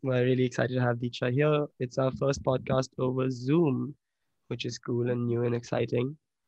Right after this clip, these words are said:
um, and a change of pace from the usual. And yeah, let's get started.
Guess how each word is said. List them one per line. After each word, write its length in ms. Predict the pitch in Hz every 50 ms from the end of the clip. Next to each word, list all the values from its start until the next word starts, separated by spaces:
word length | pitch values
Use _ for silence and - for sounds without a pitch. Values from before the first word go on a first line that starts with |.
| _ - _ _ _ _
um, 500 | 123 120 120 117 120 120 120 120 120 120 _ _ _ _ _ _ _ _ _ _ _ _ _ -
and 140 | - 135 127
a 220 | 123 127 127 123
change 320 | - - 135 131 127 123 127
of 100 | 123 -
pace 420 | - 127 123 127 127 - - - - -
from 200 | 135 123 120 123
the 80 | 123
usual. 400 | 120 117 117 113 113 120 120 131 180 180 - _ _ _ _ _ _ _
And 420 | - 131 127 127 127 131 131 131 - _ _
yeah, 180 | 165 165 175 175 160
let's 180 | 143 127 120 -
get 160 | - 131 120
started. 480 | - - 135 135 135 151 160 156 -